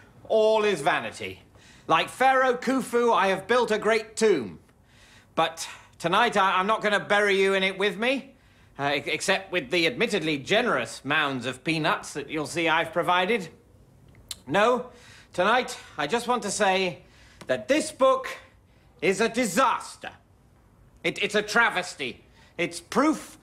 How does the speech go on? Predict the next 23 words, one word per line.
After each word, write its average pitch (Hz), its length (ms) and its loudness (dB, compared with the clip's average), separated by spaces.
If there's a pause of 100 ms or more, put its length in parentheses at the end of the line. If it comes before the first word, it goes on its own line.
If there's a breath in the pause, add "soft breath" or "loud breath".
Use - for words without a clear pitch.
(140)
of 165 140 0
a 180 60 2
broken 226 460 0
promise. 185 640 -4 (840 loud breath)
But - 400 0 (800 soft breath)
I 160 120 0
want 277 260 2
to 226 120 2
announce 226 400 0
here 214 240 2
that 185 120 2
I 202 140 2
will 196 140 0
be 202 180 -2
aggressively 165 920 -4 (200 soft breath)
pursuing 190 540 0
British 160 360 -4
London 151 360 0
in 139 100 -4
the 139 80 -6
small 143 300 -4
claims 131 380 -4
court, 101 360 -8